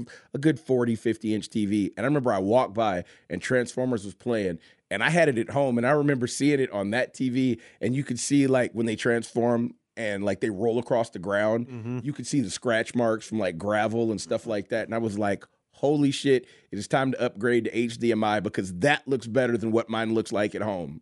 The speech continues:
Speaker 1: You know what I mean? And it, and it really added an extra layer of realism that you don't always see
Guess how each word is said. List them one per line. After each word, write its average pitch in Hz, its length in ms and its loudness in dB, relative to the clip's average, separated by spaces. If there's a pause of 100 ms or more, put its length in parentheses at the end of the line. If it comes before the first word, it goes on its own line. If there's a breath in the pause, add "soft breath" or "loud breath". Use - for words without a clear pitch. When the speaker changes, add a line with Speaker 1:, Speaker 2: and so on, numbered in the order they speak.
Speaker 1:
You 92 120 -10
know 92 60 -6
what 98 80 -4
I 101 40 -4
mean? 104 260 -2 (500 soft breath)
And 147 180 0
it, 147 80 0
and 151 100 4
it 147 60 4
really 165 340 8
added 143 320 4
an 123 160 0
extra 135 380 0
layer 127 420 4
of 104 220 0
realism 113 680 2 (420 soft breath)
that 117 220 0
you 143 100 0
don't 147 160 4
always 131 540 2
see 131 340 4